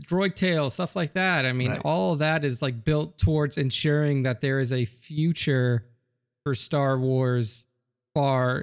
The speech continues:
Speaker 1: into, you know, the, the
Speaker 2: Right.
Speaker 1: years
Speaker 2: You,
Speaker 1: beyond
Speaker 2: you,
Speaker 1: us.
Speaker 2: you gotta keep the license in front of humans, because that means they'll just spend, spend, spend. The older they get and the more drawn into the universe they get. It happens.
Speaker 1: Right.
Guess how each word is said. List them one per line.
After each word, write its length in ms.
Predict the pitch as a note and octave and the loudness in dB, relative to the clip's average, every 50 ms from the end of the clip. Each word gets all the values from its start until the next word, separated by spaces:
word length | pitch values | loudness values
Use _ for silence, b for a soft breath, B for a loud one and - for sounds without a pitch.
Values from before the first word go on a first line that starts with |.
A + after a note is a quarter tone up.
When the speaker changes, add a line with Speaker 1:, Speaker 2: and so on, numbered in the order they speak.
| - G#3+ | -6 -4
Speaker 1:
into, 720 | F3 C#3 B2+ B2 A#2+ - C3+ B2+ A#2+ A#2 A2+ A2 A#2 B2+ - _ _ | -2 -2 -2 -2 -4 -4 -2 0 0 0 -2 -4 -6 -10 -16 _ _
you 60 | C3+ B2 | -8 -8
know, 200 | B2 C3 C3+ C3+ - _ _ | -6 -8 -10 -12 -16 _ _
the, 280 | - C3+ C#3 - - - | -6 -4 -4 -4 -6 -8
the 240 | - D#3 C3 C3+ C3 | -8 -4 -2 -2 0
Speaker 2:
Right. 80 | B2 C#3+ | 2 2
Speaker 1:
years 200 | C#3+ C#3 C3 A#2+ | 2 2 2 0
Speaker 2:
You, 60 | C3 | 0
Speaker 1:
beyond 360 | B2+ B2+ B2 A#2+ A#2 A#2 A2+ G#2 | 0 2 2 2 2 0 -2 -2
Speaker 2:
you, 60 | - | -4
Speaker 1:
us. 180 | - - C3+ | -6 -6 -4
Speaker 2:
you 80 | C#3+ C3+ | -2 0
gotta 220 | C#3+ D3+ D#3 D#3+ | 0 2 0 0
keep 300 | D#3 - - D#3 D3+ D3+ | -2 -2 -2 -2 -2 -2
the 80 | - C#3+ | -2 -2
license 580 | C3+ C3 C3+ C3 C3+ C3+ - - C#3+ C3 - - | 0 2 2 2 2 2 0 0 0 -2 0 0
in 100 | B2+ A#2+ | 0 0
front 400 | G#2+ - - - B2+ B2+ B2 - | 0 -2 0 0 0 0 0 -2
of 140 | C3+ A#2+ | -4 -4
humans, 640 | - - C3+ C#3 C#3+ D3 D3 C#3+ D3 C#3+ C#3 - - | -4 -2 -2 -2 0 0 0 -2 -2 -4 -4 -6 -10
because 500 | - A#2+ - - B2+ A#2+ A#2 G#2+ A2+ G#2+ | -12 -10 -6 -4 -4 -4 -4 -6 -6 -4
that 240 | A2 A2+ A#2+ - - | -4 -4 -4 -2 -4
means 320 | C3+ B2 A#2+ A#2 A2+ A2+ | -4 -2 -2 -2 -4 -4
they'll 100 | A2+ A2+ | -6 -6
just 280 | A2 A2 A2 G#2+ - - | -4 -4 -2 -2 -2 -2
spend, 440 | - - - A#2 B2 B2 A#2+ B2 | -2 -2 -2 -2 -2 0 -2 -2
spend, 480 | A#2+ - - - B2 A2+ A2+ A2 A2 G#2+ | -2 -2 -2 -2 -2 -2 0 0 0 0
spend. 600 | G2+ - - - D#3 E3 E3 E3 E3 E3 D3 C3 | 0 -2 0 -2 -2 0 0 0 -2 -2 -2 -2
The 160 | B2+ B2 - | -4 -4 -4
older 320 | - B2+ C#3 C#3+ C#3 C3+ C3 | -4 -4 -2 -2 -4 -4 -4
they 120 | C3 B2 | -4 -4
get 320 | A#2+ A#2+ C#3 C#3+ C#3 - - | -4 -2 -2 -4 -4 -6 -6
and 140 | - C3+ C3 | -4 -2 -2
the 60 | A#2 | 0
more 300 | A#2 B2 B2+ C3+ C3 B2+ | 0 0 0 0 -2 -2
drawn 360 | A2+ - C3+ B2+ B2 A#2+ A#2 | -2 -2 -2 0 0 0 0
into 560 | - - C3+ B2+ B2+ A2+ - - A#2+ A2+ A#2 | 0 -2 -2 -2 -2 -4 -4 -4 -4 -4 -2
the 120 | G#2 A2+ G#2+ | -2 -2 -2
universe 540 | A2 A#2 A2+ A2 G#2 G#2 G#2+ F2 G2 - | -2 -2 -2 -2 -4 -6 -8 -8 -10 -12
they 140 | - - G2 | -12 -12 -12
get. 280 | G2 G2+ G2 - G1+ - _ _ _ _ _ | -12 -12 -12 -12 -14 -16 _ _ _ _ _
It 120 | - A2+ | -8 -6
happens. 580 | G2+ G#2 G#2+ G#2+ G2+ - - - G#2+ - - - | -6 -4 -4 -6 -8 -10 -12 -14 -12 -12 -12 -8
Speaker 1:
Right. 160 | - D#3+ E3 | -6 -6 -6